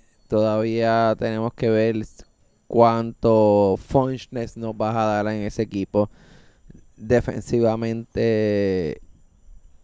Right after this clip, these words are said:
el año pasado para mí tenían de las mejores defensas de la liga. Y si Andrew Luck se queda, este, si, si Andrew Luck se queda saludable,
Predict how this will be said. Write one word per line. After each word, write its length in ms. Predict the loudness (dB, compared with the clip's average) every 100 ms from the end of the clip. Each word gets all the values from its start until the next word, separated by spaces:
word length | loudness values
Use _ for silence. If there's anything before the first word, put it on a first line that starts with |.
| _ -20 _ -20 _ -18 -8
el 80 | -6
año 220 | -4 -4
pasado 400 | -6 -2 0 0
para 300 | 0 -2 -2
mí 300 | -6 -6 -6
tenían 520 | -4 -4 -4 -6 -4
de 100 | -2
las 100 | -2
mejores 360 | -2 -4 -4 -4
defensas 420 | -6 -8 -6 -4
de 120 | -2
la 120 | -2 -2
liga. 400 | -2 -2 -4 -8 _ _ _ _ -20 -20 _ -20 -20 -20 -20 -20 -20 -20 -20 -20 -20 -16
Y 680 | -4 -2 0 -2 -2 -4 -8 -14 -20 -20 -18
si 560 | -12 -8 -4 2 4 4
Andrew 300 | 4 4 8
Luck 160 | 8
se 200 | 6 0
queda, 840 | 2 2 2 0 0 -2 -2 -6 -10 _ -20
este, 1400 | -8 -6 -6 -12 -8 -6 -4 -6 -6 -8 -8 -12 -14 -18 -20 _ _ _ _ _ _ _ _ _ -20 _ -20
si, 180 | -8 -8
si 220 | -6 -2
Andrew 240 | -2 0 2
Luck 100 | 0
se 180 | -2 -4
queda 440 | 0 0 0 -2
saludable, 720 | -2 -2 -2 -4 -6 -10